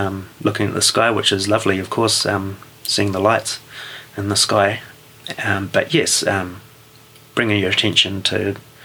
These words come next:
to what's happening around you, and, um, sort of realizing that if you see a craft in the sky, things can, th-, that they can manifest very easily in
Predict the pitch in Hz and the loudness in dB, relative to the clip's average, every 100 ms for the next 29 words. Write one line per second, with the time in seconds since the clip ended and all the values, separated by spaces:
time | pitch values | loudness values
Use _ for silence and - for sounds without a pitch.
0 | - - - - 107 110 110 107 104 104 | -20 -20 -4 0 4 4 2 0 2 2
1 | 98 110 113 104 101 101 104 - 104 101 | 4 4 4 2 2 0 -8 -8 -2 0
2 | 98 101 95 87 - - - - - - | 0 0 -2 -8 -14 -20 -20 -20 -20 -2
3 | - 104 107 113 104 98 95 98 85 - | 0 4 4 6 4 2 0 0 -2 -4
4 | - - - - - - - 120 117 120 | -20 -20 -20 -20 -20 -6 0 4 4 2
5 | 104 110 104 98 98 - 110 104 101 101 | 2 0 0 -2 0 2 4 4 2 0
6 | 113 104 - 95 87 - - - - - | 0 0 0 -2 -4 -12 -20 -20 -20 -20
7 | - - 104 107 107 101 98 98 95 - | -14 -12 -2 0 2 0 0 0 0 0
8 | 101 - - 101 95 87 107 113 101 98 | 0 0 -6 -2 0 2 2 2 2 0
9 | 95 | -2